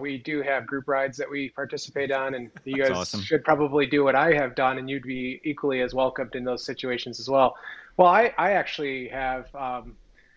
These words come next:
Speaker 1: I, I slowly increased my Wahoo,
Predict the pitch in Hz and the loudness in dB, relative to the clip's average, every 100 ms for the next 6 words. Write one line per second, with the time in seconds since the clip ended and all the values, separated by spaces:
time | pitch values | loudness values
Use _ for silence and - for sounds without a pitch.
0 | _ - 180 - 214 - 226 233 220 180 | _ -2 0 2 0 0 2 2 2 0
1 | 175 - 170 156 156 147 139 139 147 147 | -2 -4 -6 -6 -8 -6 -4 -2 -2 -4
2 | 151 143 139 | -6 -8 -8